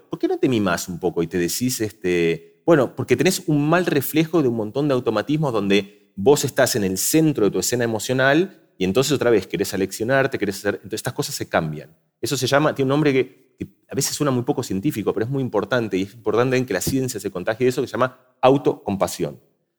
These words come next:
Y, la, y te doy otros ejemplos, porque creo que vale la pena hacer esto tangible. El trabajo. Mira, yo me acuerdo, esto lo cuento en el libro, pero cuando yo, yo estaba en Nueva York,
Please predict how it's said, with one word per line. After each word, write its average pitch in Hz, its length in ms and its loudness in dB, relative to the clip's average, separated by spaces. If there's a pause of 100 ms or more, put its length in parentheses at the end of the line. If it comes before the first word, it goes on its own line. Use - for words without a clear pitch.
(300)
Y, 110 100 -2
la, 107 380 2
y 135 80 0
te 147 140 2
doy 160 100 8
otros 180 260 2
ejemplos, 127 420 0
porque 95 220 -2
creo 139 180 2
que 123 100 2
vale 123 160 4
la 113 120 2
pena 123 140 0
hacer 95 160 -6
esto 87 160 -8
tangible. 82 840 -6
El 107 100 -4
trabajo. 120 600 2
Mira, 110 120 2
yo 160 200 2
me 160 80 4
acuerdo, 156 480 2
esto 135 180 -2
lo 123 160 -2
cuento 120 220 0
en 104 60 -4
el 98 100 -4
libro, 101 260 -2
pero 92 340 0 (680)
cuando 107 240 2
yo, 139 220 2
yo - 120 -8
estaba 143 160 -2
en 143 80 0
Nueva 113 140 2
York, 101 440 0